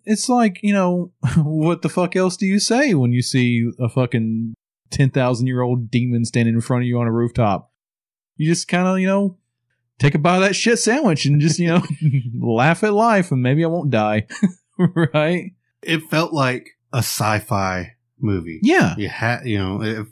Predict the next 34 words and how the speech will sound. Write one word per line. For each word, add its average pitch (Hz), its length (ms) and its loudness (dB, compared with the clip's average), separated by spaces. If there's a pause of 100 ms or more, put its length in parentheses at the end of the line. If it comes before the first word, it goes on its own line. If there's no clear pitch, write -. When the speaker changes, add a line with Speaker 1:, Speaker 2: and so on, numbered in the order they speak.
Speaker 2:
and 107 200 -4 (680)
this 117 340 -2
did 95 240 -6
not. 85 220 -10 (180)
Twenty 214 220 -2
sixteen 160 320 0
Speaker 1:
No. - 20 -4
Speaker 2:
did 90 140 -10
not. 85 160 -16 (500)
Speaker 1:
No, 170 260 2
twenty 220 240 2
sixteen 151 600 -2
was 117 400 0
like 110 440 0
Speaker 2:
It 98 80 -6
felt 139 140 -2
like 131 100 -2
a 120 80 0
bad 113 380 0
comedy. 92 600 -4 (680)
Speaker 1:
It 143 140 2
was 139 260 0
a 117 100 0
very 104 400 0
bad 92 320 -2
comedy, 85 500 -2
and 107 260 -4
there 107 140 -4
was 104 140 -6
so 127 680 -2
much 104 320 -2
C 95 260 -4
G 85 260 -6
I. 78 420 -6